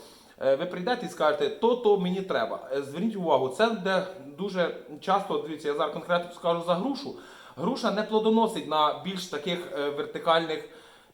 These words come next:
е, гілках. Для того, щоб груша плодоносила, потрібно гілки, е, опустити в область горизонтально, ви поняли? Тобто зігнути як-, якимось чином їх. Як їх чи-, яким чином зігнути? Звичайно,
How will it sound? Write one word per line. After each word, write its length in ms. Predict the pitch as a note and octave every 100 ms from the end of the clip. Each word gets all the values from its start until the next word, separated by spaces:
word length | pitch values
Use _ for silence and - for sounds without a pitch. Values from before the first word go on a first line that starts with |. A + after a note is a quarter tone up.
| -
е, 420 | B2 B2+ C3 B2
гілках. 480 | F#3 F#3+ D#3 G#2+ - - _ _
Для 120 | C3+
того, 180 | D#3+ B3+
щоб 140 | G#3+
груша 240 | F3+ B3 F#3+
плодоносила, 600 | F#3 F#3+ A3+ D4 C#4+ D#3
потрібно 380 | E3 G3+ A#3 F#3+
гілки, 500 | F#3 F#3 A3+ B3 - - - -
е, 40 | D3
опустити 800 | D3+ D3 F3 F3 F3 A#3+ A#3 D#3 - - - - B2+
в 80 | F3
область 400 | D#4 A#3 D#3+ C3+
горизонтально, 760 | F3 F#3+ A3 G#3+ E3+ A#2 G#2+
ви 100 | A2+
поняли? 440 | C3+ C#4 C#4 A#2 - - - -
Тобто 240 | - G3 F#3
зігнути 540 | - A#3 A#3 C4 D#3
як-, 180 | D3 D3
якимось 460 | D3+ D#3 G3 F#3 F3+
чином 320 | F3+ D3 B2+
їх. 100 | B2
Як 300 | D3+ G#3 C4+
їх 120 | A3+ -
чи-, 180 | - E3+
яким 280 | F3 C4+
чином 260 | B3+ A#3+ A3+
зігнути? 440 | G3+ G#3+ A3+ G#3 F3+ - -
Звичайно, 580 | A#2+ D#3 E3+ G#3+ A3 G3